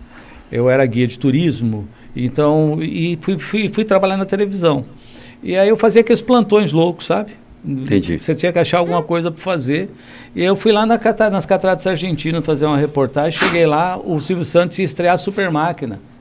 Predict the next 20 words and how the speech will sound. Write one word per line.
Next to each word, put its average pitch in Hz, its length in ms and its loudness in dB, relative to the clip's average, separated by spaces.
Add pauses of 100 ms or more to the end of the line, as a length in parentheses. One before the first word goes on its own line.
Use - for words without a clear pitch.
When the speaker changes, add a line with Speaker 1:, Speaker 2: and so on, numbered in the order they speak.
(580)
Speaker 1:
que 131 100 -12
tinha 147 200 2
o - 20 4
Kit, 175 420 2
que - 80 0
era 127 120 2
o - 20 0
carro, 147 480 2
né? 175 240 0 (560)
E 196 120 0
eu, 233 200 2
aí 220 180 6
eu 262 120 4
olho 208 340 8
um 190 40 0
cidadão 175 500 4
andando, 180 340 0
era 226 140 2
o 240 40 -2
David 190 540 0